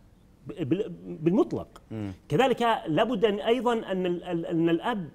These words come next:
Speaker 1: آه، يلزم ب-، آه، بالمسكن، إضافة إلى ال-، المأكل والمشرب و، و-، والملبس،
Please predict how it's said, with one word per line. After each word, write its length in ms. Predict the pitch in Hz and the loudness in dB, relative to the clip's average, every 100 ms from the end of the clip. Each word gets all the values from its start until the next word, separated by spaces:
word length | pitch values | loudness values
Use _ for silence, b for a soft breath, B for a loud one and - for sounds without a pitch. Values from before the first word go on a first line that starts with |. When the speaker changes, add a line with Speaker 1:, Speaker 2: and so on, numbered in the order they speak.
| - - | -14 -6
Speaker 1:
آه، 160 | 170 | 0
يلزم 520 | 160 208 294 202 233 | 2 4 4 4 0
ب-، 300 | 170 196 202 - | -2 -4 -4 -4
آه، 220 | 180 175 | -2 -2
بالمسكن، 680 | 147 185 185 233 277 - - - - _ 139 | 0 2 2 2 0 -4 -12 -12 -20 _ 2
إضافة 320 | 190 196 190 | 2 2 0
إلى 240 | 196 170 | 0 4
ال-، 140 | 170 160 | 4 4
المأكل 420 | 147 202 196 170 | 2 2 0 2
والمشرب 560 | 160 185 190 185 180 131 | 2 2 0 0 0 0
و، 280 | 131 127 131 - B B B B | -2 0 -2 -6 B B B B
و-، 240 | 127 143 139 | 6 6 8
والملبس، 600 | 143 202 165 87 - | 6 4 2 -2 -10